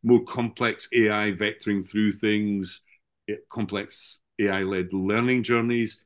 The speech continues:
It's more data-led. In other words, it's solving real problems in the organization, as you rightly said. Maybe voice is a big thing. Uh, that's gonna come into the back of this, and then this communication of expectations. So there's a whole number of things I think on that one team alone I would be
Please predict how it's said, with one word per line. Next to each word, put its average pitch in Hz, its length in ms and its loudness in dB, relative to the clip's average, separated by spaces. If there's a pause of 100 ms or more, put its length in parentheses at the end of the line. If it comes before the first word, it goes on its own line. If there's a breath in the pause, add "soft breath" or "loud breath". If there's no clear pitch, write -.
(100)
It's 98 180 -6
more 107 160 4
data-led. 120 1000 4
In 98 100 -6
other 101 100 -2
words, 92 160 -2
it's - 100 -14
solving 98 400 0
real 117 160 4
problems 110 400 -4
in 110 60 2
the 110 60 2
organization, 107 560 -2
as 104 120 -4
you 104 60 -2
rightly 110 280 -2
said. 117 340 -6 (200 loud breath)
Maybe 104 260 2
voice 110 600 2
is 156 240 0
a 143 40 4
big 127 240 0
thing. 143 380 2 (420)
Uh, 110 160 -2
that's 123 200 -4
gonna 123 180 2
come 120 180 -2
into 120 160 2
the 110 60 -2
back 117 240 -2
of 110 60 -6
this, 113 180 -2
and 113 160 -2
then 113 280 2
this 101 220 -2
communication 98 520 -4
of 92 60 -6
expectations. 95 600 -6
So 117 140 -2 (160 loud breath)
there's 120 120 0
a 127 40 -2
whole 170 140 8
number 147 260 4
of 107 100 0
things 104 160 -4
I 104 100 0
think 113 200 -4 (240)
on 107 120 0
that 120 160 0
one 117 200 4
team 135 200 2
alone 151 300 4
I 135 80 0
would 95 200 -2
be 101 260 0